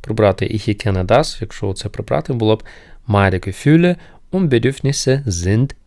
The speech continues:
wichtig. Але тому що є слово das, слово sind, тобто дієслово,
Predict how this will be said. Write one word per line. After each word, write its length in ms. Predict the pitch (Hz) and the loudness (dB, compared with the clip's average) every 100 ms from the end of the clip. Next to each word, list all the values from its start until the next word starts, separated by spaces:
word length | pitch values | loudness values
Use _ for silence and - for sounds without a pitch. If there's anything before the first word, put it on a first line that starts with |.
| - | -8
wichtig. 680 | 90 90 - - - - - - - - - - - - _ _ - - | -4 -4 -6 -14 -16 -16 -18 -20 -20 -20 -20 -20 -20 -20 _ _ -20 -10
Але 200 | - 101 | -2 0
тому 200 | 95 101 | 0 -2
що 120 | 101 101 | -2 -2
є 80 | |
слово 320 | 92 95 87 101 - | -2 -4 -6 -8 -6
das, 400 | - 165 - - - - - - - | -4 -2 -2 -4 -12 -20 -20 -20 -10
слово 280 | - 104 98 | -2 0 2
sind, 460 | 101 127 123 - - - - _ _ | 2 2 0 -4 -20 -20 -20 _ _
тобто 240 | - - 95 | -14 -10 -8
дієслово, 560 | 92 98 - 113 110 | -6 -4 0 0 0